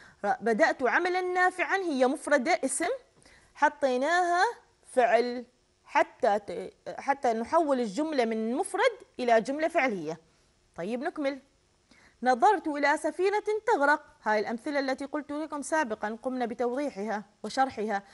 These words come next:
نعت جملة فعلية، تغرق نعت جملة فعلية.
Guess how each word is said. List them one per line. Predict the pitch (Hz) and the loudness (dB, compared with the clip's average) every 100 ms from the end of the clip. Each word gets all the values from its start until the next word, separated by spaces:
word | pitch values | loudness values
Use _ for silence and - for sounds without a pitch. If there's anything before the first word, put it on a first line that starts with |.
| - - - | -20 -20 -2
نعت | 285 359 | 2 2
جملة | 226 277 320 | 0 -2 -2
فعلية، | - 330 359 285 254 | 0 2 2 2 0
تغرق | - 247 294 - - | 2 4 4 2 -4
نعت | 202 240 | -2 -2
جملة | 214 226 269 | -2 -6 -4
فعلية. | 294 294 269 254 | -2 -2 -2 -2